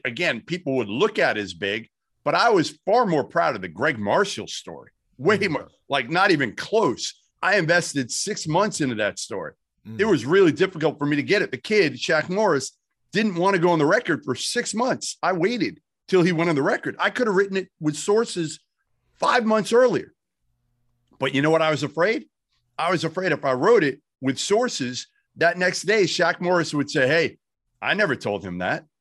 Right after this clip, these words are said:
Speaker 2: Right.
Speaker 1: Maybe Greg Marshall would have paid him off the next day.
Speaker 3: Mm.
Speaker 1: So I was damn scared and, and wanted to make sure I had, you know, everything down to a T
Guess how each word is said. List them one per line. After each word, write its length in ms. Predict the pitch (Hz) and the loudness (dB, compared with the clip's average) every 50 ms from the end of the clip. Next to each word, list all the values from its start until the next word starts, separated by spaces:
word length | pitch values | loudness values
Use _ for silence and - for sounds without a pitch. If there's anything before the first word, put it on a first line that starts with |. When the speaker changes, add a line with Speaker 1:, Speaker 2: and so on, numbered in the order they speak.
| _ _ | _ _
Speaker 2:
Right. 280 | _ 101 98 87 80 - _ _ | _ -18 -16 -16 -18 -20 _ _
Speaker 1:
Maybe 240 | 127 139 156 160 170 | -4 -2 0 0 0
Greg 220 | 143 165 175 165 | 0 0 0 2
Marshall 320 | 160 170 185 185 175 202 185 | 2 2 2 2 2 2 2
would 100 | 190 185 | 2 2
have 80 | 180 | 2
paid 180 | - 196 196 190 | 2 2 2 2
him 80 | 190 190 | 2 2
off 280 | 214 175 - - - - _ _ _ _ _ _ _ _ - | 0 0 -2 -4 -6 -12 _ _ _ _ _ _ _ _ -4
the 80 | 147 | 0
next 260 | 147 147 131 120 - - | 0 0 0 0 -2 -4
day. 200 | 123 92 71 - _ _ _ _ _ _ _ - | -6 -6 -6 -8 _ _ _ _ _ _ _ -20
Speaker 3:
Mm. 160 | 90 87 78 - _ _ | -20 -20 -20 -20 _ _
Speaker 1:
So 140 | - - 156 | -8 -6 -4
I 200 | - 156 170 175 | -2 -2 0 2
was 200 | 185 180 147 107 | 2 2 0 0
damn 560 | 104 110 156 175 185 190 185 180 175 165 - - _ _ | -2 -2 -2 0 0 2 2 0 0 -2 -6 -12 _ _
scared 720 | - - - - - 165 180 208 202 160 135 127 120 113 - | -10 -8 -8 -4 -2 0 2 4 4 4 4 2 0 -2 -6
and, 180 | - 131 127 123 - | -8 -8 -8 -8 -6
and 200 | 127 123 120 127 | -6 -6 -4 -2
wanted 220 | 139 151 160 165 147 | 0 0 0 2 0
to 60 | 139 | 0
make 160 | 143 143 143 | 0 -2 -4
sure 260 | 143 - 165 160 139 - | -4 -4 -4 -4 -2 -2
I 160 | 131 143 143 | -2 -2 -2
had, 240 | 139 135 127 120 - _ _ _ _ _ _ _ _ | -2 -4 -4 -6 -8 _ _ _ _ _ _ _ _
you 100 | - 127 | -10 -10
know, 80 | 117 - - - | -10 -8 -6 -2
everything 680 | 143 156 170 175 180 170 - - 123 110 95 90 80 _ _ _ _ _ _ _ _ _ _ - | -2 0 0 0 -2 -4 -4 -6 -6 -6 -6 -8 -10 _ _ _ _ _ _ _ _ _ _ -12
down 300 | 107 143 147 151 165 165 | -6 -2 0 0 0 0
to 140 | 151 135 127 | 0 0 -2
a 60 | 113 | -2
T 500 | 107 - - 170 185 175 135 113 107 107 | -4 -4 -4 -2 0 0 -2 -4 -6 -10